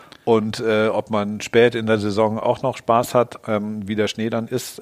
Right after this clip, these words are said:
ähm, was natürlich ein Vorteil ist, unbestreitbar, ist, dass es halt nicht so arschkalt ist, wie jetzt beispielsweise im Dezember oder im Januar.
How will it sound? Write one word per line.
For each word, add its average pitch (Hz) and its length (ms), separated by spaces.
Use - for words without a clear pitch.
ähm, 107 240
was 110 160
natürlich 110 320
ein 101 60
Vorteil 131 420
ist, 143 160
unbestreitbar, 110 920
ist, - 420
dass 104 180
es 104 160
halt 101 200
nicht 101 200
so 104 140
arschkalt 107 540
ist, - 180
wie 101 120
jetzt 101 200
beispielsweise 98 640
im 98 80
Dezember 107 420
oder 92 200
im 92 100
Januar. 95 460